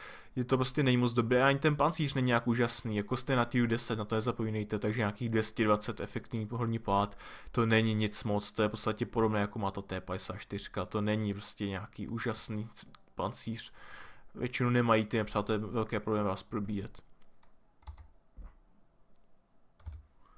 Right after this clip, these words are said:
Tak a pokud byste mi nevěřili, tak tady je takové rychlé porovnání a z toho můžeme hned vidět, že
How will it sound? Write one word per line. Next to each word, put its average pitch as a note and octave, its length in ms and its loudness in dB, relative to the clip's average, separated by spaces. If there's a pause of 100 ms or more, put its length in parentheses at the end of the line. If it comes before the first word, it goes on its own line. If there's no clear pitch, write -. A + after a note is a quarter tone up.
(840)
Tak B2 280 0
a B2 120 8
pokud C3 260 2
byste D3 220 4
mi D#3 80 6
nevěřili, B2+ 320 8
tak C#3 140 2
tady C#3+ 160 8
je C#3+ 60 10
takové C#3 280 8
rychlé C3+ 300 6
porovnání A2 640 4
a A#2 40 -4
z - 80 -8
toho B2+ 120 2
můžeme C3 280 4
hned C3 260 6
vidět, A2 360 4
že A2+ 220 0